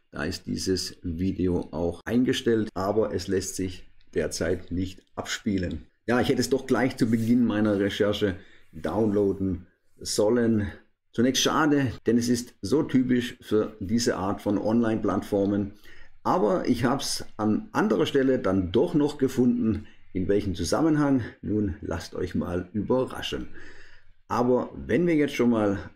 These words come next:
auf dem YouTube-Kanal von Robotics Online sind, hier wird ja in Sachen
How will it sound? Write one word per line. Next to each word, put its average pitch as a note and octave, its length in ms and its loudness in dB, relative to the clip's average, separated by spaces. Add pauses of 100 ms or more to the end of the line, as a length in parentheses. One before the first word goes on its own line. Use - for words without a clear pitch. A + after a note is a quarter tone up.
(200)
auf F#2 200 -8
dem G2 140 0
YouTube-Kanal G2 800 0
von E2+ 260 -4
Robotics F2 760 -4
Online F#2 320 -4
sind, A#2+ 440 2 (680)
hier A2+ 140 2
wird A2 180 2
ja G#2+ 120 2
in A#2 180 2
Sachen G2 400 -2